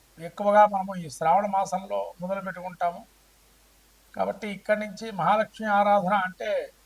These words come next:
ఆ యొక్క లక్ష్మీ అమ్మవారి అనుగ్రహం కలగాలని, వైశాఖ మాసం, జ్యేష్ఠ మాసంలో విష్ణుమూర్తి అనుగ్రహం, అట్లాగే లక్ష్మీదేవికి శ్రావణ మాసము, భాద్రపదంలో గణపతి, అట్లాగే ఆశ్వయుజంలో దుర్గా,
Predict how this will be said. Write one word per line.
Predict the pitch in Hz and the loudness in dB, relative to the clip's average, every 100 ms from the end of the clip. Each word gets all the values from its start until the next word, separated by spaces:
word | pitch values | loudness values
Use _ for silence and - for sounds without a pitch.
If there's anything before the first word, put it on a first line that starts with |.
| _ _ _ _ _ _ _ - | _ _ _ _ _ _ _ -8
ఆ | 196 | -6
యొక్క | 196 202 | -2 6
లక్ష్మీ | 185 165 160 - 220 | 6 6 0 -4 -4
అమ్మవారి | 208 208 202 | 2 2 2
అనుగ్రహం | 190 196 202 | 0 -2 -2
కలగాలని, | 196 196 196 196 208 _ _ _ _ _ _ _ _ - | 2 4 6 6 2 _ _ _ _ _ _ _ _ -8
వైశాఖ | 147 202 196 214 240 247 | -6 -4 4 6 6 4
మాసం, | 226 226 214 233 | 4 4 2 -2
జ్యేష్ఠ | 190 196 - | 0 0 2
మాసంలో | 220 220 220 233 | 0 0 -2 -4
విష్ణుమూర్తి | 202 180 - 214 220 220 | -4 -8 -10 -10 -6 -4
అనుగ్రహం, | 208 196 202 220 - _ _ _ _ _ _ | -4 -2 -4 -4 -10 _ _ _ _ _ _
అట్లాగే | 165 - 233 233 214 | -10 4 4 4 0
లక్ష్మీదేవికి | 175 - - 247 247 240 220 220 | -2 -4 -8 -8 -4 -4 -4 -8
శ్రావణ | - 165 208 226 | 2 4 6 4
మాసము, | 220 220 220 247 - | 2 -2 -4 -12 4
భాద్రపదంలో | 160 220 240 233 233 233 220 - | 6 6 2 -2 -2 2 2 2
గణపతి, | 175 202 - 226 - _ _ _ _ _ _ _ _ _ _ | 0 0 -6 -12 -18 _ _ _ _ _ _ _ _ _ _
అట్లాగే | 160 - 226 214 226 175 143 _ _ _ - | -8 4 6 6 0 -4 -6 _ _ _ -4
ఆశ్వయుజంలో | 156 208 208 254 233 247 240 233 | 0 0 0 -6 -2 -2 0 -4
దుర్గా, | 190 185 180 226 233 | -4 -10 2 8 8